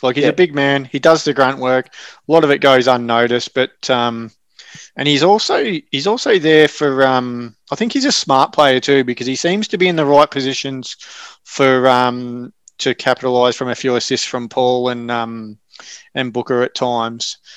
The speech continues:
Speaker 1: And I know there's a few people think that he's lucky to be playing with them and, you know, whatever, but he's still gotta be in the right place at the right time. So I think he's really gelled well with those two. And
Speaker 2: Yeah, uh, yeah,
Speaker 1: they,
Speaker 2: he's
Speaker 1: they
Speaker 2: still
Speaker 1: wouldn't
Speaker 2: gotta
Speaker 1: be,
Speaker 2: contribute.
Speaker 1: they,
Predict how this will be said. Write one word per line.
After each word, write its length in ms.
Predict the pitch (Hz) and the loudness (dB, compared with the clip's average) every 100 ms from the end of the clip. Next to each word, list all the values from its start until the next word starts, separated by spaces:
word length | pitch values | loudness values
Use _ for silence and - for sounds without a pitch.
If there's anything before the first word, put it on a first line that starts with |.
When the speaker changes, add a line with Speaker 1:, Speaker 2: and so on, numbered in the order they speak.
| - _ | -20 _
Speaker 1:
And 120 | 139 135 | -4 0
I 80 | |
know 80 | 151 | 2
there's 180 | 170 143 | 4 2
a 40 | 131 | 0
few 180 | 139 | -2
people 280 | 127 127 127 | 0 -2 -2
think 220 | 113 131 | -4 -4
that 100 | 135 123 | -6 -2
he's 220 | 131 110 | -2 0
lucky 300 | 117 110 131 | 0 0 -4
to 120 | - | -4
be 120 | 120 | -6
playing 380 | 117 127 123 120 | 0 0 0 -2
with 160 | 117 107 | -6 -4
them 260 | 120 135 | -2 -2
and, 180 | 151 117 | -2 -4
you 80 | 120 | -6
know, 240 | 113 117 120 - - - - | -4 -4 -8 -18 -20 -20 -4
whatever, 240 | 131 135 | 0 0
but 80 | 120 | 0
he's 80 | 135 | -2
still 180 | - 196 | 2 4
gotta 160 | 196 | 4
be 120 | 160 151 | 4 4
in 60 | |
the 60 | 139 | 2
right 220 | 127 131 | 2 2
place 240 | - 127 - | 2 0 0
at 40 | |
the 100 | 143 | -6
right 260 | 123 120 120 | -4 -2 -2
time. 400 | - 120 113 110 | -6 -8 -8 -10
So 320 | 104 117 117 117 - - - _ | -8 -4 -2 -4 -8 -20 -20 _
I 60 | 131 | -8
think 240 | - 156 | -4 -4
he's 260 | - 143 117 | -2 -2 -2
really 340 | 123 127 127 120 | -2 0 0 0
gelled 260 | 127 120 | 0 0
well 220 | 110 117 | 0 -2
with 160 | 113 117 | -2 -4
those 260 | 117 117 - | -4 -4 -6
two. 320 | - 123 139 | -4 0 0
And 220 | 120 113 | -2 -2
Speaker 2:
Yeah, 100 | 254 170 - - | 2 2 2 2
uh, 200 | 165 196 | 4 6
yeah, 180 | 220 | 6
Speaker 1:
they, 120 | 202 190 | 6 4
Speaker 2:
he's 100 | 214 | 2
Speaker 1:
they 180 | - 185 | 2 4
Speaker 2:
still 60 | |
Speaker 1:
wouldn't 200 | 190 247 | 6 8
Speaker 2:
gotta 120 | 151 | 8
Speaker 1:
be, 60 | 151 | 6
Speaker 2:
contribute. 440 | 139 185 120 110 - _ _ | 4 0 -2 -6 -10 _ _
Speaker 1:
they, 200 | - 180 | 0 2